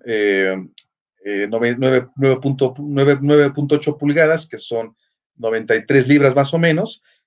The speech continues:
Hablando de gramajes, el mínimo que me soporta la Stitch trescientos es, eh, cuarenta y cinco gramos, acá tenemos veinticinco gramos y esto obviamente pues es, es obviamente una maravilla porque vamos a ahorrar muchísimo, muchísimo en insumos.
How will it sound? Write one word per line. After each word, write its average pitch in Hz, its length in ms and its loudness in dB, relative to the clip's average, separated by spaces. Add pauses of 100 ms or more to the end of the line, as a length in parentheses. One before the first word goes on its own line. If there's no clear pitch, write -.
Hablando 127 380 0
de 123 80 2
gramajes, 143 720 -2
el 120 180 -8
mínimo 139 380 0
que 127 100 -4
me 117 80 -2
soporta 123 600 -4
la 107 220 0
Stitch - 480 -12
trescientos 135 760 -4
es, 135 320 -4 (440)
eh, 113 200 -2
cuarenta 117 300 -2
y - 20 -4
cinco 139 320 -4
gramos, 147 520 0
acá - 280 -8
tenemos 107 500 -10
veinticinco 104 560 -8
gramos 139 460 2
y 107 240 -10
esto 98 220 -6
obviamente 95 420 -2
pues - 360 -16
es, - 280 -20
es - 200 -20
obviamente 90 440 -4
una 98 100 0
maravilla 113 480 -2
porque 139 400 -2 (460)
vamos 107 280 -2
a 98 40 4
ahorrar 98 320 2
muchísimo, 104 880 -10
muchísimo 104 720 -10
en 101 100 -10
insumos. 92 720 -10